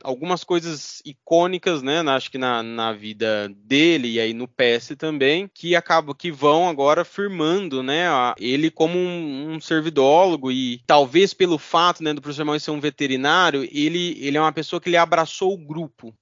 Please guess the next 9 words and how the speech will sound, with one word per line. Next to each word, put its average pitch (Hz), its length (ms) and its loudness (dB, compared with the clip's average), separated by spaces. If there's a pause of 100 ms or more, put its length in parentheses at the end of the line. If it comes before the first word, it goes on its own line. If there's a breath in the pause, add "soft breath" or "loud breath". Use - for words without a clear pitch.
né? 147 180 -2
O 156 60 -4
grupo 185 540 -8 (200)
Servídeos, 143 920 -2
e 131 80 -2
não 160 180 2
uma 185 200 2
área 165 240 2
específica, 160 760 -10